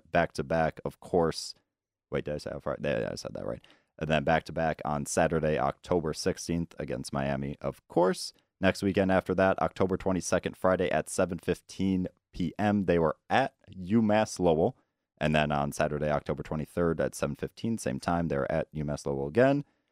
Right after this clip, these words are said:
And then they finally open up conference play October twenty-ninth and thirtieth at Ohio State. So that's a little bit of a schedule update. We'll highlight some more of those games as they come closer, of course. That's what we always do on Behind the Mask. But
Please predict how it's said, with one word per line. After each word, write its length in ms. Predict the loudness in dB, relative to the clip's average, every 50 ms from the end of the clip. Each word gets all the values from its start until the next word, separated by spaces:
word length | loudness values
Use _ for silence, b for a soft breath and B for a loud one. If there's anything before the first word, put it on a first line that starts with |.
| _ _ -2
And 160 | 0 0 2
then 100 | 2 2
they 100 | 2 0
finally 400 | 2 2 2 2 2 2 2 2 2
open 280 | 2 0 0 0 0
up 140 | 0 0 0
conference 440 | 0 0 0 0 0 -2 -4 -4 -4
play 340 | -2 2 4 4 4 4 2
October 420 | 0 0 0 2 0 2 2 0
twenty-ninth 540 | -2 -2 -2 -2 0 2 2 0 0 -2 -4
and 160 | -6 -6 -6
thirtieth 600 | _ 0 2 2 4 4 4 4 2 2 -2 _ _ _ _ _ _ _ _ _ _ _ _ _ _ _ 2
at 300 | 2 2 2 0 -4 -12 -6
Ohio 540 | -4 -4 -4 -4 -2 0 2 4 4 4 2
State. 400 | 0 -4 -6 -8 -8 -8 -10 -14
So 360 | -10 -6 -2 -2 -2 -2 0 0
that's 160 | 0 0 2
a 40 | 4
little 120 | 2 4
bit 120 | 4 2 0
of 120 | 0 -2
a 40 | -4
schedule 420 | -2 2 2 4 4 6 4 4
update. 320 | 2 2 0 2 2 2 0 _ _ _ _ _ _ _ _ _ -6
We'll 320 | 0 4 4 6 6 6 4
highlight 400 | 4 2 4 4 2 2 0 -2
some 180 | -2 -2 0
more 300 | 2 2 4 4 4 2
of 60 | 2 2
those 200 | 0 -2 0 0
games 340 | 0 0 0 0 0 0
as 220 | 0 0 0 0 -2
they 160 | -2 -2 -2
come 180 | -2 -2 -4 -2
closer, 460 | 0 2 2 2 2 2 0 0 2
of 220 | 2 0 -2 -2
course. 480 | 0 2 2 2 2 0 -4 -8 -10 -4
That's 260 | -2 -2 -2 0 0
what 140 | -2 -2 -2
we 140 | -2 -2 0
always 420 | 2 2 2 2 2 0 -2 -4
do 260 | -2 0 0 0 0 0
on 220 | -2 -2 -2 0
Behind 340 | 0 0 2 2 4 4 4
the 40 | 4
Mask. 440 | 4 4 4 4 2 0 -4 -10 -6
But 380 | 0 2 4 2 2 0 -6